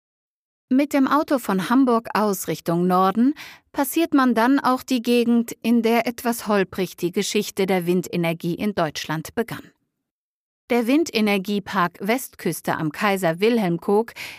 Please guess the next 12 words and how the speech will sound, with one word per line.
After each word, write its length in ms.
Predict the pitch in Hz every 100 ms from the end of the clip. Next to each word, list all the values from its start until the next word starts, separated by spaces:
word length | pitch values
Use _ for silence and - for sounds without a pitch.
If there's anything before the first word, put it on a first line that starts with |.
| _
ist 180 | 175 -
der 160 | 240 -
älteste 480 | 233 233 208 -
in 160 | 185 202
Deutschland. 640 | 156 135 - - 135 - - _ _ _
Windräder 680 | 208 254 285 - 233 240 240
verschiedener 600 | 233 254 - 339 285 262
Generationen 1000 | 226 226 226 226 226 - 262 208 147 117
sind 280 | - 123 101
hier 220 | - 110
zu 160 | - 160
sehen. 260 | 147 123